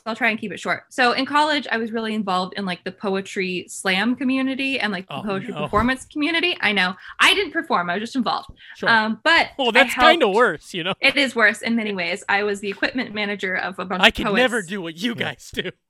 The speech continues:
Speaker 1: It's terrible.
Speaker 3: Well, I, I don't,
Speaker 1: And,
Speaker 3: I mean,
Speaker 1: uh,
Speaker 3: I got into slam poetry, uh, just so I could get all those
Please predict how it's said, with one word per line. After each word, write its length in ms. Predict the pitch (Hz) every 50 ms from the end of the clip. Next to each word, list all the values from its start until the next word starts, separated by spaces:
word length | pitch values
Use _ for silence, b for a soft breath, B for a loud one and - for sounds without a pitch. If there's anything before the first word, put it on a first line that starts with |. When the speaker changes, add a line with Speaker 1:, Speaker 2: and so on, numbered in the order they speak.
| _ _
Speaker 1:
It's 360 | - 277 262 226 - - -
terrible. 260 | - 330 247 240 202 254
Speaker 3:
Well, 400 | 247 208 180 180 - - - _ _ _ _ _
I, 60 | - 240 262 247
I 20 |
don't, 100 | 240 233
Speaker 1:
And, 140 | 220 233 -
Speaker 3:
I 240 | 151 165 208 226 220
mean, 80 | 220 180
Speaker 1:
uh, 20 |
Speaker 3:
I 60 | 190 220
got 200 | 208 208 190 180
into 280 | 180 165 147 135 127
slam 420 | - - - 135 131 135 135 131 120
poetry, 840 | 127 127 127 127 127 127 - - 131 127 123 123 123 120 120 117 113
uh, 240 | 113 117 113 110 110
just 220 | 107 113 120 -
so 80 | - 117
I 80 | 113 110
could 180 | 110 110 110
get 140 | 107 120 117
all 160 | 117 113 117
those 320 | 107 107 104 104 104 95